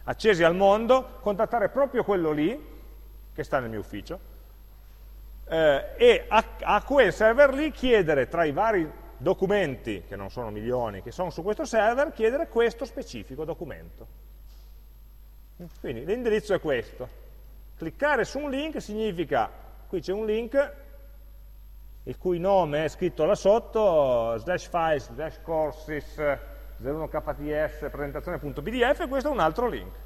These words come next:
in questo caso è un file P D F, che se cliccassi su questo chiederei sempre a questo server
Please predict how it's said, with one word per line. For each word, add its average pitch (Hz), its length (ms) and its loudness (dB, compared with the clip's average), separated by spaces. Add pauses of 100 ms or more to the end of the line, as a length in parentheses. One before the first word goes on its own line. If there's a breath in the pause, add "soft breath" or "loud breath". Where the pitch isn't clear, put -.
(280)
in - 60 -16
questo 120 180 -8
caso 147 140 6
è 151 40 4
un 135 60 0
file 123 160 0
P 113 140 -8
D 98 220 -6
F, - 40 -14 (1700)
che - 360 -2 (460)
se - 220 -12
cliccassi 196 440 2
su 247 120 -8
questo 254 340 -2
chiederei 170 480 -2 (120)
sempre 202 360 -2
a - 20 -2
questo 131 240 -8
server 143 640 0